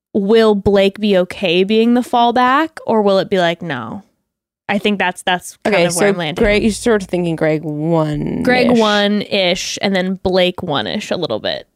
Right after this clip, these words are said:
Speaker 2: Okay.
Speaker 1: But I think it'd be Greg will be the top choice and then Blake. Um, and then I was gonna say, um, I was gonna say Connor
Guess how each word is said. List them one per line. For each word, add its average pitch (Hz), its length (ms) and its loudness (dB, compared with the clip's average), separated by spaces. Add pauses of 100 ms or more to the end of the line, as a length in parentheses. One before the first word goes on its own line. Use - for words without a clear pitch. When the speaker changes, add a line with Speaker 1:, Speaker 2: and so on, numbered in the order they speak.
Speaker 2:
Okay. - 240 -2
Speaker 1:
But 196 100 0
I 196 100 0
think 220 200 0
it'd 208 180 -2
be 196 100 -2
Greg 190 400 0
will 202 80 0
be 202 120 2
the 190 100 0
top 170 360 -2
choice 170 540 -2
and 180 280 -2
then 175 420 0 (840)
Blake. 180 600 0 (380)
Um, 170 500 0 (160)
and 196 300 2
then 185 520 0 (320)
I 220 120 2
was 220 220 2
gonna 240 320 2
say, 202 800 2 (440)
um, 214 840 -6 (2250)
I 226 80 0
was 226 180 2
gonna 240 240 2
say 214 500 0
Connor 196 840 0